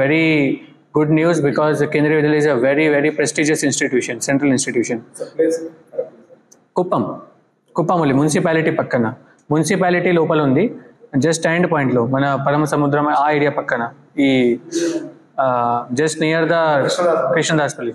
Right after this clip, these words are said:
Speaker 1: యా. So, that area పక్కన ఉంది. కేవీకే కృషి విజ్ఞాన Kendram మీ అందరికీ తెలుసు, already final, ఆ, చేయడం జరిగింది, ఫిఫ్టీ వన్ acres.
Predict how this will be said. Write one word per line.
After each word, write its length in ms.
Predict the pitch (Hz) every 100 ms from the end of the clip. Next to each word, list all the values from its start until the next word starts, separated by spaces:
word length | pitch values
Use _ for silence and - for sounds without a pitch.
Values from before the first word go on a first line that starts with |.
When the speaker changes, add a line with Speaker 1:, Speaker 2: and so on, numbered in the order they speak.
| 127
Speaker 1:
యా. 120 | 113 - _ _ _ -
So, 60 | 185 180 165 139 143
that 140 | 156 165
area 180 | 156 160 156
పక్కన 280 | 151 220
ఉంది. 260 | 175 139 165 190 -
కేవీకే 440 | 156 160 196 202 196
కృషి 260 | 185 202
విజ్ఞాన 280 | 185 180 185
Kendram 340 | 185 180 180 185
మీ 60 |
అందరికీ 280 | 175 170 175
తెలుసు, 640 | 180 170 165 185 180 143 - - _ _ _ 147
already 280 | 156 170 170
final, 280 | 151 156 170 170
ఆ, 100 | 160 147 135 123 -
చేయడం 200 | 147 156 143
జరిగింది, 340 | 147 151 160
ఫిఫ్టీ 320 | 156 139 -
వన్ 200 | 151 151
acres. 340 | 147 151 165